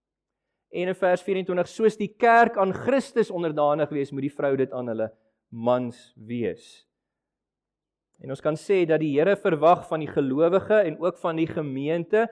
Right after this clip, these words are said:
om aan hom onderdanig te wees met die ingesteldheid, met die houding van opregte liefde,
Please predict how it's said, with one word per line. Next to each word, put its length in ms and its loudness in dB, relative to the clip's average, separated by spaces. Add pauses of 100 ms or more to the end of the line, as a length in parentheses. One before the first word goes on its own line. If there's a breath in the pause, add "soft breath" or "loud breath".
(260 loud breath)
om 160 4
aan 140 4
hom 160 2
onderdanig 800 6
te 100 4
wees 200 4
met 160 0
die 80 -6
ingesteldheid, 840 2
met 160 0
die 120 2
houding 560 6 (100)
van 260 2 (160 loud breath)
opregte 540 4
liefde, 600 2